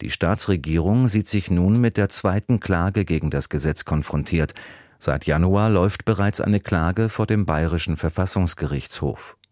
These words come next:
Die Lockerungen des Ladenschlusses wurden vor gut einem Jahr im Bayerischen Landtag verabschiedet. Eine wesentliche Neuerung war die Erlaubnis zur Sieben-Tage-Öffnung für kleine Automatensupermärkte ohne Personal.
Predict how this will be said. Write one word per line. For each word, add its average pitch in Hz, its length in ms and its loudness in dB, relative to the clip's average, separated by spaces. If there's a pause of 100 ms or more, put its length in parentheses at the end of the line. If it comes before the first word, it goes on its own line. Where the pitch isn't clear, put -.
(540)
Die 95 100 2
Lockerungen 135 580 2
des 120 180 0
Ladenschlusses 101 800 0
wurden 107 220 0
vor 101 180 -4
gut - 280 -4
einem 95 320 2
Jahr 82 320 0
im 82 160 0
Bayerischen 78 480 0
Landtag 82 560 0
verabschiedet. - 840 -2 (400)
Eine 69 400 -2
wesentliche 92 540 2
Neuerung 98 580 2 (240)
war 92 160 2
die 104 140 2
Erlaubnis 98 640 2
zur 107 180 0
Sieben-Tage-Öffnung 104 1160 0
für 110 260 0
kleine 107 480 0
Automatensupermärkte 85 1600 0
ohne 87 240 2
Personal. 78 720 0